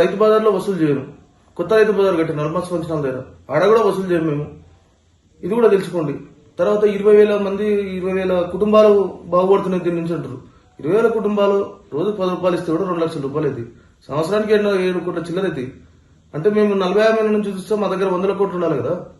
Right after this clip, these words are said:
ఇది కూడా తెలుసుకోండి. ఒక ము-, ఒక వ్యక్తి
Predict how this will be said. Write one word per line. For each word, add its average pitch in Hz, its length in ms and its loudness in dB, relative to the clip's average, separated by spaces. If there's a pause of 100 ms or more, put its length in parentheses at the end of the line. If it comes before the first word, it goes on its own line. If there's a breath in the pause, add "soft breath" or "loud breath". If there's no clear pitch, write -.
(500)
ఇది 143 120 -4
కూడా 220 160 6
తెలుసుకోండి. 180 400 0 (640)
ఒక 151 80 -6 (100)
ము-, 151 320 -2 (160)
ఒక 147 140 -6
వ్యక్తి 160 260 -4